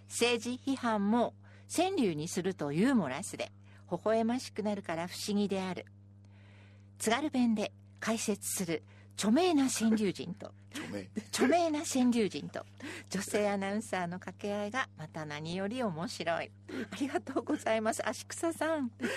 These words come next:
Speaker 1: またもう一つの魅力は、毎月お題を掲げて開催されるリスナーの句会。
Speaker 2: うん。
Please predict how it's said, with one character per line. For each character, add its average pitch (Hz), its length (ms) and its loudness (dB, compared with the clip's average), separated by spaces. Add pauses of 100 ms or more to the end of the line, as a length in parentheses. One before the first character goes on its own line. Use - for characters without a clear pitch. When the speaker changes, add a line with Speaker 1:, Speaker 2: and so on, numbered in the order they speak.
(520)
Speaker 1:
ま 302 120 2
た 339 140 6
も 330 160 6
う - 40 4
一 415 200 2
つ 320 120 2
の 202 120 4
魅 175 100 0
力 190 280 -4
は、 180 140 -2 (380)
毎 226 240 4
月 - 380 -4 (280)
お 160 100 -2
題 233 320 0
を 240 160 2
掲 220 240 -6
げ 196 160 -6
て 175 140 -4
開 202 220 -4
催 208 260 -4
さ 214 140 -2
れ 208 120 0
る 202 140 2 (340)
リ 233 80 4
ス 226 200 2
ナ 175 200 4
ー - 20 -2
の 277 260 4 (200)
句 - 100 -10
会。 254 300 0 (140)
Speaker 2:
う 143 60 -2
ん。 - 140 -6